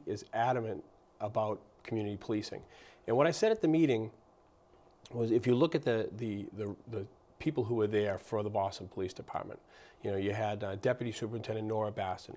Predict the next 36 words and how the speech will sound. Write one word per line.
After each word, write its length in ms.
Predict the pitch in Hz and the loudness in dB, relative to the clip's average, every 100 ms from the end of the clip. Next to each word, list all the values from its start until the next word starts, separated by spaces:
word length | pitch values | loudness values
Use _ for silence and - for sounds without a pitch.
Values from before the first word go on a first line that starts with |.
| - | -2
I 80 | 135 | 0
grew 220 | 147 151 | 2 0
up 100 | 123 | 0
playing 240 | 139 117 | -2 -4
basketball 600 | 104 104 107 - 98 92 92 | -2 -2 -2 -6 -4 -2 -2
with 80 | |
Nora 340 | 92 92 90 85 - - - _ | -2 -2 -2 -4 -10 -20 -20 _
in 320 | 123 113 107 104 | 4 4 2 -2
High 200 | 113 110 | -2 0
Park 260 | 104 98 | -2 -4
and 80 | 92 | -4
Rosendale. 280 | 82 73 - - - - _ - - | -4 -6 -10 -20 -20 -20 _ -20 -10
Um, 260 | 101 95 104 | -8 -6 -6
you 200 | 110 110 | -2 2
look 240 | 113 110 | 0 0
at, 340 | 110 98 95 - - | -2 -2 -4 -8 -6
uh, 260 | 98 95 95 - - - - - | -6 -6 -10 -14 -20 -18 -12 -6
uh, 140 | 104 95 | -6 -2
Dep-, 240 | - 104 | -2 -2
uh, 140 | 101 92 | -4 -4
Superintendent, 720 | - 120 113 - 110 101 104 | -4 -2 -2 -2 -2 -4 -6
uh, 180 | 107 98 | -6 -6
Brown. 360 | - 110 98 - - - - - | -2 -2 -2 -6 -14 -20 -20 -6
Uh, 100 | 104 | -4
he 180 | 104 143 | 0 2
lives 180 | 156 131 | 2 2
right 140 | 127 | 2
around 160 | 131 117 | 2 -2
the 60 | |
corner. 300 | 107 143 127 | -2 -2 -2
He 100 | 110 | -2
has 160 | 117 101 | -4 -6
three 180 | - 110 | -4 -2
daughters. 480 | 110 107 90 - - | 0 0 -2 -8 -6
Literally, 440 | 120 143 156 107 | 4 4 6 2
he's 360 | 98 120 113 | -2 -6 -6